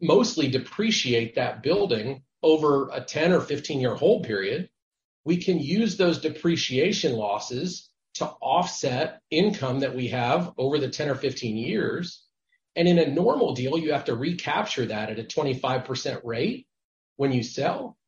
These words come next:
But in the O Z structure, you do not. So you get this nice little tax credit, essentially, that doesn't exist any other way. So that's very beneficial. The other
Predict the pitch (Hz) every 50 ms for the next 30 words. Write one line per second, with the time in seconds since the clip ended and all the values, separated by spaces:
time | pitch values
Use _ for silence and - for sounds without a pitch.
0 | _ _ - 151 156 160 156 147 147 143 - - 180 185 180 165 185 185 175 -
1 | - - 151 135 131 - - 135 127 127 123 127 123 - 120 117 113 113 117 117
2 | 104 90 - - - _ _ _ _ _ _ _ _ _ - - - 175 170 175
3 | 175 - 196 226 220 - - 170 - - 143 143 160 180 175 175 - 175 165 151
4 | 135 123 - _ - - - 123 - 113 117 - - - - - 139 123 107 101
5 | 104 - - - 104 - - 160 190 196 - - 120 101 98 95 104 127 135 -
6 | _ _ _ _ _ _ _ - 113 - - 160 156 156 - - 190 196 185 180
7 | 180 165 131 123 113 156 135 127 - - - 151 135 135 135 127 123 120 117 104
8 | 98 98 104 98 87 82 78 - - _ _ _ _ _ _ _ _ _ - -
9 | - - 156 135 160 185 196 - - 139 135 147 151 151 143 127 123 135 123 120
10 | - - 127 127 - - 120 110 101 - 147 160 160 - - - - - - 320
11 | 269 233 180 - -